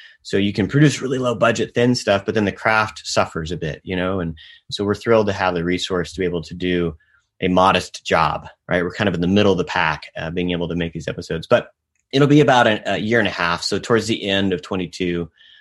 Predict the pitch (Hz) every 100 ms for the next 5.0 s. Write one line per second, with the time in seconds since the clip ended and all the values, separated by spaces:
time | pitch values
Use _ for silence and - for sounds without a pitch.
0 | _ - 80 85 87 85 80 - 78 82
1 | 80 80 82 - 80 82 80 - - 80
2 | 76 76 - - _ 107 110 113 110 104
3 | 104 113 120 123 - 107 110 - - -
4 | 101 92 98 98 - - 101 104 92